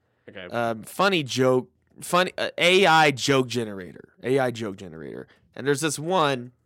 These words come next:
Speaker 2: 'cause I forget the title of the website, but it uses, it fed the A I Conan.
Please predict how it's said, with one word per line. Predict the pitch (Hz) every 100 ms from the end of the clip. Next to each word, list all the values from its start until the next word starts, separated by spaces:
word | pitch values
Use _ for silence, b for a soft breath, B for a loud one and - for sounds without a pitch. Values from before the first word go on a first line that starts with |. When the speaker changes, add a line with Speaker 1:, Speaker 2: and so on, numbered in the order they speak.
| _
Speaker 2:
'cause | - 165
I |
forget | 156 196 185 123
the | 131
title | 123 127 120 117
of | 107
the |
website, | 107 - 98 - b b b b
but | 143
it | 151
uses, | 160 175 160 127 135 _ _ -
it | 143 -
fed | - 185 170 151
the | -
A | 143 139
I | 127 123 123 -
Conan. | 127 151 135 123 101 -